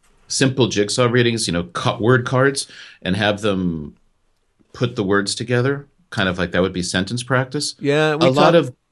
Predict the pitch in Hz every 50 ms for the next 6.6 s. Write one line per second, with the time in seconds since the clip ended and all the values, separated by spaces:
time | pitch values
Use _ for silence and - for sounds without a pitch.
0 | _ _ - 135 139 143 151 - 107 95 156 143 131 - 147 156 160 156 165 180
1 | 165 139 143 160 190 196 - - 196 196 202 196 - 202 190 170 156 120 123 127
2 | 123 139 135 123 107 113 113 107 - 117 101 113 131 139 127 - - 127 117 113
3 | 104 117 127 127 - - 131 131 127 - - 117 104 - 127 113 107 101 - 110
4 | 104 104 107 98 101 104 101 - 104 101 98 - 110 117 113 117 113 95 - 123
5 | 123 120 113 110 101 98 95 - - 117 120 131 139 139 - - 139 135 120 -
6 | 139 127 127 123 107 101 104 107 101 92 90